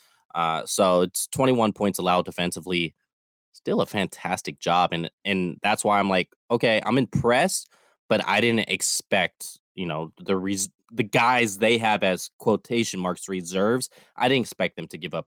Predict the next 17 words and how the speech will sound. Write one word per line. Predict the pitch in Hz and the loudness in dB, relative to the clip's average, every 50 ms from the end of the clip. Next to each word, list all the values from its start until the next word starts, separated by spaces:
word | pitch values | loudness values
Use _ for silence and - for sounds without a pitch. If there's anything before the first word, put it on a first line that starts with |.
| _ - | _ -8
thirty | - - - 82 78 | -8 -8 -8 -8 -12
points | - - 85 78 78 - - | -14 -14 -14 -14 -14 -16 -18
or | |
something | - - 78 - - 73 | -20 -20 -20 -20 -20 -20
like | - 76 - _ | -20 -20 -20 _
that. | - - _ _ _ _ - | -20 -20 _ _ _ _ -2
Not, | 107 110 110 - - | 0 0 0 0 -4
not, | 82 87 95 101 101 98 - _ | -10 -8 -4 -2 -2 -2 -2 _
not | - 104 101 95 92 - | -4 -2 0 0 -2 -2
to | - 98 | -4 0
this | 104 101 95 90 - - - - _ - _ _ _ _ _ _ _ _ _ _ _ - | 2 2 2 2 0 -6 -14 -14 _ -20 _ _ _ _ _ _ _ _ _ _ _ -10
running | - 101 98 98 107 110 110 110 107 101 | -8 -6 -2 0 2 2 2 2 2 2
attack | 95 92 - - - 87 82 80 - | 2 0 -2 -2 -2 -2 -2 -2 -2
of | 92 82 80 | -4 -4 -2
the | 90 85 | -2 -2
Atlanta | 82 82 85 82 80 78 | -2 -2 -2 -4 -4 -6
Falcons. | 76 73 - - - - _ - - _ | -8 -10 -10 -12 -16 -20 _ -20 -20 _